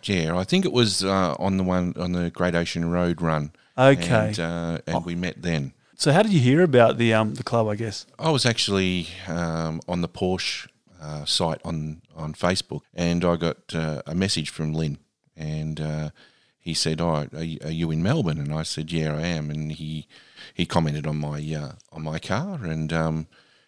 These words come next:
Speaker 1: and said, "Would I be interested in joining a club?" And, uh,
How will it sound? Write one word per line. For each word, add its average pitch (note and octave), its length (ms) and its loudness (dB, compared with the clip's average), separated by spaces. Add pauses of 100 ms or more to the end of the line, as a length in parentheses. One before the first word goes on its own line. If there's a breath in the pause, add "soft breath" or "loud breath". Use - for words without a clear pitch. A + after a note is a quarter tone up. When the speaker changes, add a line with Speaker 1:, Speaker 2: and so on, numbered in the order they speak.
Speaker 1:
and F2 160 -4
said, E2+ 180 2
"Would F2 140 2
I E2+ 80 4
be F2 140 0
interested F2 360 -2
in E2+ 140 2
joining E2+ 320 2
a E2+ 80 0
club?" A#2 400 -4 (160)
And, D#2 220 -12
uh, D#2+ 260 -2